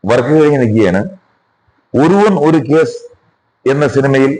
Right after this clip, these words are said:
ഒരു പി ടി എ പ്രസിഡന്റിന്റെ വേഷം ചെയ്തു. പി സി തേർട്ടി ത്രീ എന്ന സിനിമയിൽ ഒരു രാഷ്ട്രീയക്കാരന്റെ വേഷം ചെയ്തു. ഏറ്റവും ഒടുവിലായിട്ട് തിമിംഗല വേട്ട,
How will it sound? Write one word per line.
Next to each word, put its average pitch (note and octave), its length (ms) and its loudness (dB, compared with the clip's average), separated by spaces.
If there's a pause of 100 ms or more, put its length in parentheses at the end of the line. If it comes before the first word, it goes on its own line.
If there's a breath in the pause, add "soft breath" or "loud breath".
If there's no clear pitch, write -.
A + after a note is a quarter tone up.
(560)
ഒരു C#3+ 160 2
പി C3+ 240 0
ടി D3 200 -2
എ E3 80 2
പ്രസിഡന്റിന്റെ C3+ 500 -2
വേഷം A#2 320 0
ചെയ്തു. G2 260 0 (920)
പി F#3 140 2
സി F3 220 2
തേർട്ടി E3+ 360 2
ത്രീ C#3 160 0 (640)
എന്ന C3 240 -2
സിനിമയിൽ C3 420 0 (840)
ഒരു A#2+ 260 0
രാഷ്ട്രീയക്കാരന്റെ D3+ 760 0
വേഷം A#2 320 -2
ചെയ്തു. G2+ 240 0 (680)
ഏറ്റവും F#3 380 0
ഒടുവിലായിട്ട് E3 560 0 (720)
തിമിംഗല F#3 400 0
വേട്ട, C#3+ 260 0